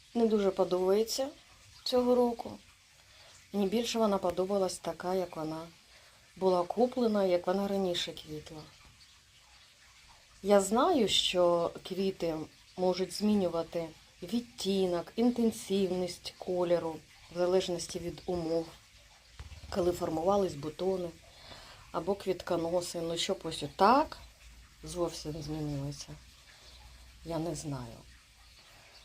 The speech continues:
Можливо, це сприяв холодний період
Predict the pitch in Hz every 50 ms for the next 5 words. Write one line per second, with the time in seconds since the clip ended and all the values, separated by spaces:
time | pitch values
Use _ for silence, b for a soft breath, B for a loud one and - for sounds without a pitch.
0 | B B - 180 185 180 185 196 220 240 247 247 233 - - - - 208 202 202
1 | 202 190 - - - - - 214 208 208 208 196 208 196 190 185 180 - B B
2 | B B B B B B B B B B - - - - - - 196 190 190 185
3 | 185 175 170 165 170 175 170 - 185 175 175 180 175 170 160 156 151 -